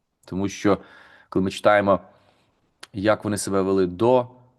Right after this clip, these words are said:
випробування, знаючи, що вони вже знаходяться в період страждань і складних моментів,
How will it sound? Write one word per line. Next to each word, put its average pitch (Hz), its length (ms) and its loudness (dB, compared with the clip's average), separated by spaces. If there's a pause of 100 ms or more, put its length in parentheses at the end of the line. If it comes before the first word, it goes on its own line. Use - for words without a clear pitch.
(120)
випробування, 87 920 -4
знаючи, 107 580 0
що - 240 -6
вони 95 220 0
вже 101 340 0
знаходяться 92 640 -6
в 82 80 -12
період 95 420 -4
страждань 87 720 -2
і 82 460 -10
складних 95 520 -4
моментів, 95 520 -2